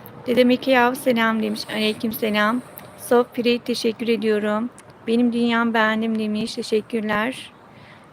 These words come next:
Nevinaz abla, e, "Ya Memoş Pro'yu sabitler <laughs> misin?" demiş. Sabitti zaten Memoş Pro.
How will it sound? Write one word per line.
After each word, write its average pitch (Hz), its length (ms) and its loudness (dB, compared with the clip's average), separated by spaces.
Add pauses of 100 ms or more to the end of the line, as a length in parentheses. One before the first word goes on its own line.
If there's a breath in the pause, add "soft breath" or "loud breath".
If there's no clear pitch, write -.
(120)
Nevinaz 240 400 2
abla, 233 260 2 (240)
e, 214 60 -2
"Ya 214 440 2
Memoş 220 440 -2
Pro'yu 233 340 0
sabitler 226 640 -2
<laughs> - 40 -16
misin?" 202 380 -6
demiş. 202 320 -4 (2250 loud breath)
Sabitti 233 500 2
zaten 220 440 2
Memoş 208 400 -4
Pro. 233 320 -4